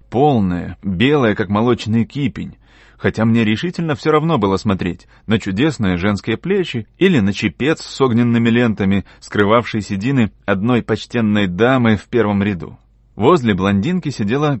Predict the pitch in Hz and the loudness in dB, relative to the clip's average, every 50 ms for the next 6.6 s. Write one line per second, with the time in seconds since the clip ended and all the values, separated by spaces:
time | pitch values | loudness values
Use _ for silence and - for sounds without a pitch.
0 | - - 120 123 131 120 98 104 110 127 135 131 135 135 127 113 107 95 82 - | -6 -6 -4 -2 -2 -2 -2 -2 0 0 0 0 0 0 -2 -2 -2 -4 -4 -6
1 | - - - - _ _ - 98 98 90 98 101 98 92 95 92 - - - 110 | -10 -16 -20 -20 _ _ -6 -4 -4 -2 -2 0 0 0 -2 -2 -4 -6 -6 -6
2 | - - 95 90 - 98 92 92 85 - 95 - - - 98 87 - 107 101 95 | -6 -6 -10 -8 -4 -2 -2 -2 -4 -6 -8 -10 -8 -6 -6 -4 -4 -4 -2 -4
3 | 92 - 98 95 92 95 98 95 - _ - 98 92 - 98 95 90 85 95 95 | -4 -4 -2 -2 0 0 0 -2 -4 _ -8 -8 -6 -4 -4 -4 -2 -2 -2 -2
4 | 98 95 - - 131 143 214 - - - - - - _ _ - - 87 92 131 | -2 -4 -4 -4 -4 -4 -6 -8 -14 -20 -20 -20 -20 _ _ -14 -8 -4 -2 -2
5 | 160 151 - - 127 123 127 120 - - - 104 131 135 120 - 147 160 151 113 | -2 -2 -4 -4 -2 -2 -2 -2 -4 -6 -6 -4 -4 -4 -4 -6 -4 -4 -6 -6
6 | - 120 104 98 101 113 120 113 107 117 101 - | -6 -6 -4 -2 -2 -2 0 -2 -2 -4 -6 -8